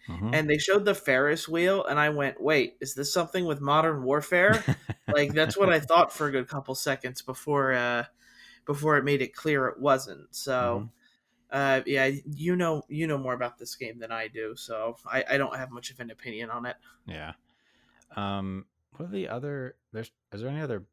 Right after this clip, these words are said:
Speaker 1: bigger ones? I know they d-, showed some Outer Worlds D L C, I guess. Um, there was As Dusk Falls, which I think looks kinda cool. That almost has a, um,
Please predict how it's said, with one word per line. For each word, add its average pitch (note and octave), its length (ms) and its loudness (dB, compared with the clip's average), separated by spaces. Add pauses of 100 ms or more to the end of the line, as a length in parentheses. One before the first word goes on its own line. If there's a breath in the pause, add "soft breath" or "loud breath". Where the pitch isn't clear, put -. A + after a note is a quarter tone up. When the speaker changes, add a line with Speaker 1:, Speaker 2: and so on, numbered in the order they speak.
Speaker 1:
bigger A#2 280 -8
ones? A#2+ 240 -6
I A2 80 -4
know A#2 120 -6
they B2 140 -6
d-, A#2+ 140 -14
showed A2 300 -8
some G2 180 -10
Outer G2+ 260 -6
Worlds F#2+ 720 -8 (400)
D F#2+ 120 -10
L F#2+ 120 -10
C, F#2 320 -10
I G2+ 100 -6
guess. G2+ 440 -10 (640)
Um, F2 680 -10
there B2+ 140 -2
was B2+ 520 0 (460)
As A2+ 280 -2
Dusk A#2+ 380 -6
Falls, G2+ 460 -6
which G#2+ 160 -8
I A2 100 -4
think E3 240 -10
looks G#2 200 -6
kinda F#2 260 -8
cool. F2 420 -10 (280 loud breath)
That B2 100 0
almost C#3+ 240 0
has A#2 200 0
a, G#2 200 -2
um, F2+ 440 -8